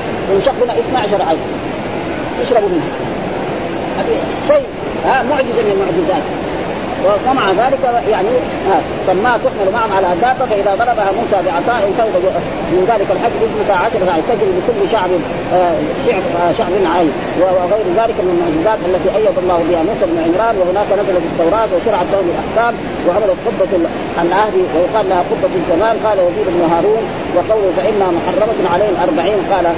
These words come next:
"فناهوا في الأرض"، فتاهوا في الأرض أربعين سنة، يصبحون كل يوم يصيرون ليس لهم قرار، ثم ظلل عليهم الغمامة في التيه وأنزل عليهم المن والسلوى. وهذه، آه، قطعة من حديث الفتون. ثم وكانت وفاة هارون عليه السلام، ثم بعده بمدة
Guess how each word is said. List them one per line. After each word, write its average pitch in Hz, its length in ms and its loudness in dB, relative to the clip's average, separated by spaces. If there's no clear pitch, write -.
"فناهوا 196 420 2
في 180 100 2
الأرض"، 185 260 0
فتاهوا 208 440 2
في 190 100 2
الأرض 202 220 0
أربعين 220 320 2
سنة، 165 160 2
يصبحون 220 420 0
كل 208 140 2
يوم 226 120 0
يصيرون 220 420 2
ليس 240 240 0
لهم 196 140 2
قرار، 233 280 2
ثم 214 120 0
ظلل 226 300 2
عليهم 196 300 2
الغمامة 349 400 2
في 359 100 2
التيه 214 260 2
وأنزل 185 400 0
عليهم 185 240 2
المن 202 180 2
والسلوى. 196 460 2
وهذه، 185 300 2
آه، 190 100 2
قطعة 208 240 0
من 180 160 2
حديث 196 200 0
الفتون. 165 340 2
ثم 202 120 0
وكانت 185 420 0
وفاة 208 260 0
هارون 202 320 2
عليه 180 240 2
السلام، 202 400 2
ثم 208 120 0
بعده 196 220 2
بمدة 190 280 0